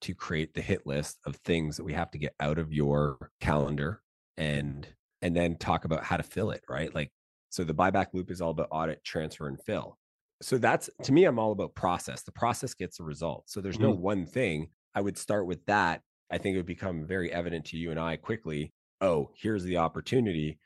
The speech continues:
Speaker 2: Mm.
Speaker 1: And now let's talk about how do we transfer it? And then what do we go fill it with?" Right?
Speaker 2: Mm.
Speaker 1: And fill is only skills, mindset, or relationships. Those are, like,
Speaker 2: Mm.
Speaker 1: the three big things, other
Speaker 2: Mm.
Speaker 1: than doing more of the thing in your business that makes you a lot of money today, right?
Speaker 2: Mm.
Speaker 1: Which could be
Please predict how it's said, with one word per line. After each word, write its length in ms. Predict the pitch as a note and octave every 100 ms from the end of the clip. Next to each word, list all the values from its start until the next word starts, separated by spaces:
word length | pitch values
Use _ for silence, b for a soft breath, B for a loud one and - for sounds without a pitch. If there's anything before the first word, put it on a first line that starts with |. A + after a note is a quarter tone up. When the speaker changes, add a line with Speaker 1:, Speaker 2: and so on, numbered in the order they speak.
| b
Speaker 2:
Mm. 200 | G#2+ F2+ F#2+
Speaker 1:
And 100 | F2
now 220 | F2 E2+
let's 220 | D#2+ D2+
talk 200 | F#2+ F2
about 140 | F2+ -
how 120 | G2
do 40 |
we 120 | D#2+
transfer 540 | D2 - E2+ - E2+ D#2
it? 140 | D2 -
And 100 | E2
then 180 | D#2 D#2
what 120 | F2
do 80 | E2+
we 80 |
go 100 | D#2
fill 280 | C#2+ F#2 E2+
it 80 | C2
with?" 200 | A#1 - _ _ -
Right? 160 | D2+ G#2
Speaker 2:
Mm. 100 | G#2
Speaker 1:
And 140 | D#2+
fill 260 | B2 B2 G2
is 140 | F2
only 400 | F#2 F2 E2 - _ _
skills, 640 | - - A2+ G#2+ F#2+ F2+ - _ -
mindset, 600 | E2+ E2 D#2+ - D#2+ D2+ _ _ _ -
or 140 | D#2+
relationships. 720 | D#2 C#2+ D2+ C#2+ - - -
Those 180 | D2+ E2
are, 40 | E2
like, 160 | D2+
Speaker 2:
Mm. 60 | F#2
Speaker 1:
the 60 |
three 200 | - E2
big 240 | D2+ D2 -
things, 380 | F2 C#2 C#2 - _ _
other 240 | C#3+ D#3 D3+
Speaker 2:
Mm. 40 |
Speaker 1:
than 200 | C#3+ G#2+
doing 320 | A#2+ C3 A2
more 280 | G#2 A#2 A#2
of 120 | G2+
the 100 | F#2+
thing 280 | - G2+ F#2
in 140 | G2 G2
your 120 | F2+
business 380 | E2+ E2+ E2+ -
that 100 | D#2
makes 260 | E2 D#2 E2
you 80 |
a 40 | D2
lot 180 | D2 D2
of 80 |
money 220 | C#2+ C2+ C2
today, 200 | C2+ - - _ -
right? 120 | C2+
Speaker 2:
Mm. 100 | G#2+
Speaker 1:
Which 180 | D2+ -
could 100 | C#2
be 140 | C2+